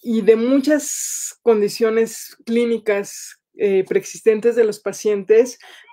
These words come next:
no vas a tener muchos datos hasta que haya un grupo significativo de, de pacientes con esa presentación o con esa sintomatología clínica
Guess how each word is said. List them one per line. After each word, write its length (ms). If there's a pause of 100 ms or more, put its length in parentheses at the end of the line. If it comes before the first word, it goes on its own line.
no 220
vas 200
a 80
tener 220
muchos 320
datos 640
hasta 340
que 120
haya 320
un 220
grupo 320
significativo 920
de, 260
de 160
pacientes 600
con 200
esa 220
presentación 680
o 80
con 160
esa 160
sintomatología 800
clínica 640